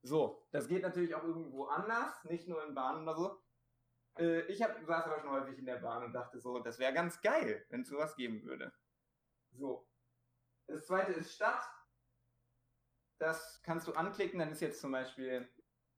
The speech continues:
bei mir Bochum, kann ich, äh, angucken, wenn ich draufklicke,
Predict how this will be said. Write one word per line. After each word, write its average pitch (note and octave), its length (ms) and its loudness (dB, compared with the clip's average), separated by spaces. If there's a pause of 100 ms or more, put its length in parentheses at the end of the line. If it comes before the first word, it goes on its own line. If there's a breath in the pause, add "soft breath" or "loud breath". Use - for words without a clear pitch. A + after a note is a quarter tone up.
(240)
bei B2+ 160 0
mir C#3 200 0
Bochum, A3 560 2 (460)
kann E3+ 180 2
ich, E3 140 0
äh, - 40 -6
angucken, D#3+ 1160 2
wenn D3 100 -2
ich C#3+ 140 -6
draufklicke, D#3+ 840 2